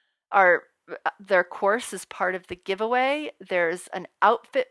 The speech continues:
for your fall in the form of a gift certificate to Anthropologie. There's some meal planning resources. There's some actual physical groceries and meals getting delivered to your doorstep. There's tools for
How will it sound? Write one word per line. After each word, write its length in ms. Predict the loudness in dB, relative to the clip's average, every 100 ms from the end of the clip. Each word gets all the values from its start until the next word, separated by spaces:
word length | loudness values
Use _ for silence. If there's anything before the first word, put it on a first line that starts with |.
| -8
for 80 | -6
your 180 | -4 -4
fall 560 | -2 2 2 2 0
in 180 | -2 -8
the 80 | -8
form 240 | -4 -4
of 120 | -4
a 60 | -6
gift 240 | -4 -6
certificate 500 | -6 -8 -8 -6 -6 -8
to 100 | -8
Anthropologie. 1160 | -8 -8 -16 -6 0 2 0 -4 -8 -6 -4
There's 260 | -2 -4 -4
some 340 | -8 -8 -10 -18
meal 300 | -6 -2 0
planning 540 | -2 -6 -6 -8 -12 -18 -14
resources. 720 | -12 -6 -4 -4 -4 -10 -8
There's 180 | -10 -8
some 160 | -6 -4
actual 400 | -4 -6 -12 -10
physical 680 | -8 -8 -8 -8 -6 -6 -10 -20 _ _ _
groceries 760 | -12 -2 0 0 -4 -8 -8 -8
and 240 | -12 -12
meals 380 | -6 -2 -2 -4
getting 220 | -8 -6
delivered 380 | -8 -8 -6 -8
to 140 | -8
your 120 | -14 -12 -8
doorstep. 640 | -2 -2 -4 -2 0 0 -6
There's 420 | -8 -6 -12 -18 -20
tools 520 | -14 -10 -8 -8 -10
for 360 | -4 -2 -2